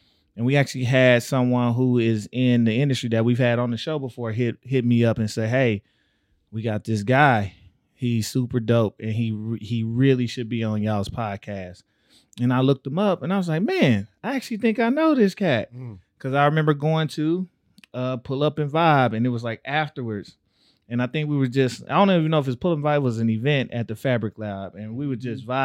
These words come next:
Speaker 1: vibing, and people was, like, singing karaoke. And this dude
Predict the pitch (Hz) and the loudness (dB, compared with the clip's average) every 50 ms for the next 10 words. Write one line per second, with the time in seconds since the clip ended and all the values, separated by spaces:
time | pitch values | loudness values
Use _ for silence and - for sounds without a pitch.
0 | 131 127 117 117 110 110 110 104 156 151 127 131 127 120 117 123 120 117 110 - | 2 2 2 0 0 0 0 0 0 -2 0 0 -4 -6 -4 -4 -6 -4 -4 -4
1 | 139 127 120 113 - 143 127 123 127 131 139 135 120 - 113 107 107 _ - _ | -2 -2 -2 0 0 2 2 4 4 6 4 4 4 0 -6 -12 -12 _ -20 _
2 | _ _ _ _ _ _ _ _ _ _ _ _ _ _ - 175 208 262 339 339 | _ _ _ _ _ _ _ _ _ _ _ _ _ _ -6 -2 2 6 6 6
3 | 240 202 214 208 208 196 185 175 170 160 165 - - | 10 12 12 12 12 12 12 12 12 12 10 6 0